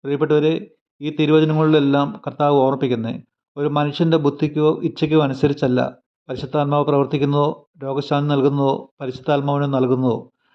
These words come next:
അത് ദൈവം മനുഷ്യൻ്റെ ഹൃദയം പരിശോധിക്കുകയും ദൈവത്തിന് ഇണക്കം തോന്നുകയും കരുണ തോന്നുകയും തിരഞ്ഞെടുക്കാൻ ആഗ്രഹിക്കുകയും ചെയ്യുന്ന വ്യക്തികളിലേക്ക്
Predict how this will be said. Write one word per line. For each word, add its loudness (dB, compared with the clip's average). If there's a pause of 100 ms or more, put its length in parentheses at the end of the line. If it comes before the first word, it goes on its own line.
(180)
അത് -2 (460)
ദൈവം 0 (120)
മനുഷ്യൻ്റെ -2
ഹൃദയം 2
പരിശോധിക്കുകയും 0 (460)
ദൈവത്തിന് -2 (340)
ഇണക്കം -4
തോന്നുകയും 2 (300)
കരുണ -6
തോന്നുകയും 2 (500)
തിരഞ്ഞെടുക്കാൻ 0
ആഗ്രഹിക്കുകയും 2
ചെയ്യുന്ന 2
വ്യക്തികളിലേക്ക് 0